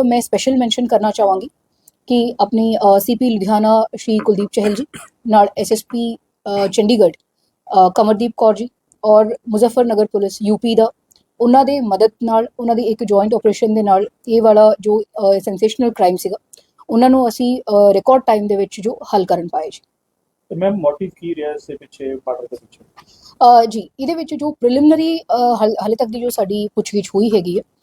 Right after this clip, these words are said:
Speaker 1: ਉਹਦੇ ਵਿੱਚ ਇਹਦਾ ਨਿ-, ਨਿੱਜੀ ਰੰਜਿਸ਼, ਅਹ, ਜੋ ਹੈਗਾ ਉਹ ਸਾਹਮਣੇ ਆਈ ਹੈ। ਦੋਵੇਂ ਜੋ ਵਿਕਟਿਮ, ਅਹ, ਰਵੀ ਕੁਮਾਰ ਔਰ ਜੋ, ਅਹ, ਮੁਜਰਿਮ ਸਤਪਾਲ, ਇਹ ਦੋਵੇਂ ਰਾਮ ਦਰਬਾਰ ਏਰੀਆ ਦੇ ਰਹਿਣ ਵਾਲੇ ਹੈਗੇ ਆ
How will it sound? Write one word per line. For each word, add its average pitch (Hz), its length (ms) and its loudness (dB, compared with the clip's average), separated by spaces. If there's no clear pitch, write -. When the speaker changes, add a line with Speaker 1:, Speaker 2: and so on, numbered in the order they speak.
Speaker 1:
ਉਹਦੇ 254 140 4
ਵਿੱਚ 294 260 0
ਇਹਦਾ 269 180 2
ਨਿ-, 220 340 -2
ਨਿੱਜੀ 226 220 2
ਰੰਜਿਸ਼, 202 460 -2
ਅਹ, 190 460 2
ਜੋ 185 220 -2
ਹੈਗਾ 180 220 -4
ਉਹ 247 120 2
ਸਾਹਮਣੇ 240 320 -4
ਆਈ 320 140 -4
ਹੈ। 381 80 -8
ਦੋਵੇਂ 262 440 2
ਜੋ 254 200 -6
ਵਿਕਟਿਮ, 285 500 0
ਅਹ, 220 480 2
ਰਵੀ 196 160 0
ਕੁਮਾਰ 247 320 -2
ਔਰ 220 520 4
ਜੋ, 226 420 2
ਅਹ, 202 340 0
ਮੁਜਰਿਮ 196 280 0
ਸਤਪਾਲ, 185 460 2
ਇਹ 247 100 0
ਦੋਵੇਂ 247 300 2
ਰਾਮ 214 220 4
ਦਰਬਾਰ 247 300 2
ਏਰੀਆ 226 280 2
ਦੇ 233 120 2
ਰਹਿਣ 185 200 -6
ਵਾਲੇ 190 140 0
ਹੈਗੇ 214 280 -8
ਆ 285 40 -10